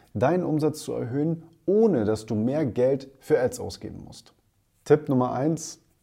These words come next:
nutze und pflege dein C-R-M-System. Das sollte eigentlich selbstverständlich sein und die meisten von euch nutzen vielleicht auch schon ein C-R-M-System, weil es in Shopsystemen irgendwo integriert ist oder vielleicht über ein anderes Tool als Add-on verkauft wird.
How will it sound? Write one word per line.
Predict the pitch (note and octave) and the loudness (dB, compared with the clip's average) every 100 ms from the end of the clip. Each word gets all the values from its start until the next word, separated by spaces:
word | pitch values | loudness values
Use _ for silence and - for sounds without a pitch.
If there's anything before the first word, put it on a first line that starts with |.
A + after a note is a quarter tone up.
| - | -4
nutze | A2 F3 - - B2 - | 0 0 -2 -2 -2 -2
und | A2 G2+ - | -4 -6 -4
pflege | A#2 D3 E3+ A#2 C#3+ D3 - | -2 0 0 0 0 -4 -4
dein | B2+ D#3+ D#3 | -2 -2 0
C-R-M-System. | D3 C3 C3+ A2+ F2 - - - - _ _ _ _ _ _ _ | -2 -2 -2 -4 -6 -12 -18 -18 -20 _ _ _ _ _ _ _
Das | A#2 A2+ | -4 2
sollte | D3+ E3 A#2+ | 4 6 6
eigentlich | D3 D3+ C#3+ - - | 6 4 2 -6 -6
selbstverständlich | - C3 C3+ - B2+ C3 C3+ - | 2 2 2 0 0 0 -4 -4
sein | G#2+ A#2 C#3 | -4 -2 -4
und | - G#2+ G#2+ - - | -4 -4 -4 -4 -4
die | |
meisten | G#2 A#2+ B2+ C3 | -2 -2 -4 -6
von | - A2+ | -4 -4
euch | G#2+ | -2
nutzen | B2+ B2 - A#2 | -2 -2 -4 -4
vielleicht | G#2+ G2+ G2 | 0 0 -2
auch | G2 F#2 | -6 -8
schon | G#2+ G2+ | -8 -6
ein | G2 F#2 | -6 -6
C-R-M-System, | - G2 C#3+ D3+ C#3 - C3+ | -4 -2 0 0 -2 -4 0
weil | A2 G2+ | 2 2
es | G2 - - | 0 -12 -8
in | A2 G#2 G#2 G2+ | -4 -2 -4 -8
Shopsystemen | - D3 - B2 - A2+ A2 | -8 -8 -4 -6 -4 -4 -2
irgendwo | A2+ G#2 | -2 -2
integriert | G#2 G#2 G2 - E3+ | -2 -4 -2 -2 0
ist | C#3+ - | -2 -4
oder | G#2 G2+ - - - | -2 -2 -4 -20 -12
vielleicht | - G#2 - | -2 -2 0
über | G2+ | 0
ein | G#2 | 0
anderes | B2 D#3 C3+ C3+ | 0 0 0 -2
Tool | - B2 B2+ | 0 2 2
als | - G#2 F#2+ | 0 -4 -4
Add-on | - C#3 B2 A#2 | -6 -6 -4 -6
verkauft | A2 G2 D#3 E3 - | -6 0 2 2 2
wird. | C3+ | 0